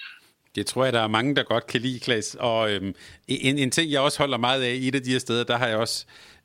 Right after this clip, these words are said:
der kan man også krydse af, når du nævner Erik Hayas, øh, i en, i en sending. Øhm, og det s-,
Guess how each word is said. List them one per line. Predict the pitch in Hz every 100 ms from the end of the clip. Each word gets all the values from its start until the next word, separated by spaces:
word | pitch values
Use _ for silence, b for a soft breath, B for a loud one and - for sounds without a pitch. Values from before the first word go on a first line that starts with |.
| -
der | 120
kan | -
man | 127
også | 123 -
krydse | 135 120
af, | 131 127
når |
du | 110
nævner | 110 113 120
Erik | 127 113 101 -
Hayas, | - 113 120 - - -
øh, | 104 98 98
i | 104
en, | 101
i | - 107
en | 104
sending. | 113 107 113 110 B B B
Øhm, | 123 104 98 95 98 -
og | 101 -
det | 113
s-, | -